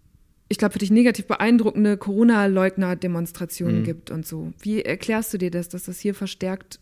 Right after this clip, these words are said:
Speaker 1: stattfindet?
Speaker 2: Ja, das ist ja eine, eine Verbindung von vielen Dingen. Und ich glaube, dass die Weigerung zur Impfung, äh, natürlich zum gewissen Teil auch an, äh, wissenschaftsleugnenden Dingen hängt, aber ich glaube, das ist zum Großteil einfach eine Verweigerung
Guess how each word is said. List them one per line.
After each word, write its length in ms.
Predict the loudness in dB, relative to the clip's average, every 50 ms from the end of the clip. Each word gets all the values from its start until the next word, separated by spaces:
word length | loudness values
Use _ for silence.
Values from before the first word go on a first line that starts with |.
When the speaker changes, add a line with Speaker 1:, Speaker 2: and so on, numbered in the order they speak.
| -20 _
Speaker 1:
stattfindet? 680 | -16 -14 -12 -12 -12 -12 -12 -10 -8 -6 -6 -6 -4 -4
Speaker 2:
Ja, 100 | -2 -2
das 180 | 0 0 0
ist 80 | 2 2
ja 60 | 2
eine, 340 | 4 6 6 6 6 4 2 -2 -10 -20 -20 -20 -18 -16 -16 -16 -14 -12 -10
eine 120 | -10 -10
Verbindung 520 | -10 -12 -8 -4 0 0 2 2 2 0
von 200 | 0 -2 -4 -4
vielen 560 | -4 -4 -4 0 2 2 2 2 2 -2 -4 -8 _ _ _ _ _ _ _ _ _ -2
Dingen. 360 | 0 2 2 2 0 -2 -6 -8 -10
Und 260 | -6 -4 -4 -4 -4
ich 120 | -6 -6 -4
glaube, 320 | -2 0 0 2 0 0
dass 300 | 0 0 0 -2 -4 -8
die 280 | -8 -6 -4 -4 -4 -2
Weigerung 540 | 0 2 2 2 2 2 2 0 0 -2 -2
zur 220 | -4 -4 -4 0
Impfung, 460 | 0 0 0 0 0 0 0 0 0 -4 -10 -18 -20 -20 -20 -20 -20 -12 _ 2
äh, 280 | 4 6 6 6 4 2 -4 -8 -10 -10 -12 -14 -16 -18 -18 -18 -18 -18 -18 -14 -6
natürlich 560 | -2 0 0 0 4 6 6 6 6 4 2
zum 240 | 2 2 2 2 2
gewissen 400 | 2 2 4 4 4 4 2 0
Teil 280 | 2 4 6 6 6
auch 280 | 6 4 2 2 0 -2
an, 240 | -2 0 2 0 0
äh, 40 | 0
wissenschaftsleugnenden 1700 | -4 -6 -6 -8 -8 -4 -4 -2 0 0 0 0 0 0 -2 -2 -6 -6 2 6 6 6 6 6 4 0 0 0 0 0 0 0 -2 -4 -10 _ _ _ _ -20 _ _ _ _ 2
Dingen 240 | 4 4 4 4 4
hängt, 300 | 2 2 2 2 2 2
aber 120 | 2 2
ich 100 | 2 4
glaube, 180 | 4 6 6 6
das 180 | 4 2 0 -2
ist 140 | -4 -4
zum 160 | -2 -2 -2 0
Großteil 380 | 2 2 2 2 0 -2 -2
einfach 260 | -2 -2 -2 -2 -2
eine 100 | -2 -2
Verweigerung 840 | -2 -2 -2 -2 0 2 2 4 4 2 2 4 4 2 2 0